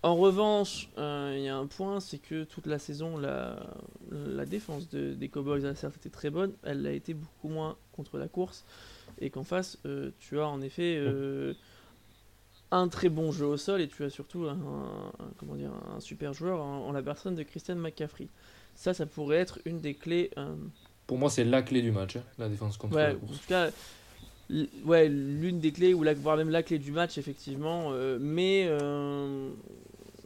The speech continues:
Speaker 1: mais je pense que, euh, comment, comment expliquer ça ? Je pense que ce sera, en tout cas, euh,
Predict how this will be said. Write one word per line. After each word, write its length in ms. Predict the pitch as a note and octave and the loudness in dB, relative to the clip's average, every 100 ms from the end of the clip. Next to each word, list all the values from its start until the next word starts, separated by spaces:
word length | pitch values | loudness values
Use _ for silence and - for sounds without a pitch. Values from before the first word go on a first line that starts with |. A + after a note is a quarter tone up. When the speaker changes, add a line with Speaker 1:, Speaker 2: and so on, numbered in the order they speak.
| - - B2+ D3 - - - - - - - - D#3 | -20 -14 -12 -12 -14 -20 -20 -20 -20 -20 -20 -12 -6
Speaker 1:
mais 460 | D3 D#3+ F3+ F#3 | -2 0 4 4
je 220 | C#3+ D3 C#3+ - - - - | 2 -2 -4 -6 -20 -16 0
pense 500 | F#3 F#3 G3 F#3+ - | 2 4 2 -2 -10
que, 440 | - E3 F3 F3+ - | -4 2 4 4 2
euh, 800 | C#3+ C#3 C#3 C#3 C#3 C#3 C#3 C#3 C#3+ - - - - - - - - - - - - - - - | -2 -2 -2 -4 -4 -4 -4 -6 -8 -16 -20 -20 -20 -20 -20 -20 -20 -20 -20 -20 -20 -20 -20 -16
comment, 340 | - D#3+ D3+ D3+ | -6 -2 0 -2
comment 220 | E3+ E3 | -2 -2
expliquer 340 | D#3+ - D3+ | -4 -6 -6
ça ? 200 | D3 C#3+ - - - | -4 -4 -6 -16 -12
Je 80 | D3 | -6
pense 240 | D#3 A3 G#3+ | -2 -2 -2
que 100 | F3 | -6
ce 100 | D#3+ | -6
sera, 240 | - F3 | 0 0
en 80 | E3 | 0
tout 140 | - | -6
cas, 300 | C#3+ E3+ D#3+ | -2 2 2
euh, 640 | C3+ C3 B2 - - D2 | 2 0 -2 -4 -4 -6